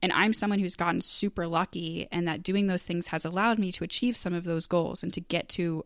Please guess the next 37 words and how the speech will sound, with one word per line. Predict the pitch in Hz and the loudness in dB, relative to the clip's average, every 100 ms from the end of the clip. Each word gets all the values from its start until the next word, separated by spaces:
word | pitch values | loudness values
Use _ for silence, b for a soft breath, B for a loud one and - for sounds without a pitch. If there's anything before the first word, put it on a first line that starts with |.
| - | -6
a | 170 | -6
place | - 175 170 - - _ - - | -2 0 0 -2 -8 _ -12 -6
where | 175 170 165 | -2 0 0
I | 160 | 0
can | 170 | -2
be | 190 | 0
really | 190 190 | 0 0
happy. | 196 254 - - 202 - B B B B B B _ _ _ - _ _ - | 0 0 0 -4 -4 -8 B B B B B B _ _ _ -20 _ _ 0
But | 208 | 6
I | 208 | 6
wouldn't | 196 233 254 | 8 6 6
have | - 202 | 2 0
gotten | 180 185 196 | 2 2 0
to | 180 | 0
those | 175 175 - | 0 0 0
things | 170 165 165 170 - - | 2 2 0 -2 -4 0
if | 180 | 2
I | 170 | 2
hadn't | - 175 170 - | 2 0 0 -2
been | 175 165 | -2 -2
doing | - 160 160 160 | -2 0 0 0
the | 165 | -2
work | 156 139 - | -2 -4 -4
first, | - - 196 - - | -6 -6 -6 -6 -2
if | |
I | 170 | 0
hadn't | 185 185 180 - | 2 2 2 0
been | 170 | -2
putting | - 214 208 202 | -2 0 2 2
myself | 185 180 175 165 | 0 0 0 0
out | 175 165 - | -2 -2 -2
there | 165 | -2
to | - | -2
be | 175 175 175 | -2 0 2
in | 170 | 0
a | 160 | -2
place | - 165 160 - | -2 -2 -2 -4